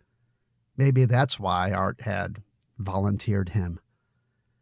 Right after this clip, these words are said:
He inhaled deeply one last time, taking in the sweet aroma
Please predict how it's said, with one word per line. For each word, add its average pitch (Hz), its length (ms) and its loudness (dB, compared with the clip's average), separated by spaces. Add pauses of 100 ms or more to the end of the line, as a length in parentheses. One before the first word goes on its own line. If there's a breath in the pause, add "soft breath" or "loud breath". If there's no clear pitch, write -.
(600)
He 240 180 -2
inhaled 190 460 4
deeply 175 560 0
one 147 400 2
last 147 420 0
time, 151 480 2 (460)
taking 160 400 2
in 160 160 2
the 139 80 2
sweet 170 560 -2
aroma 131 760 4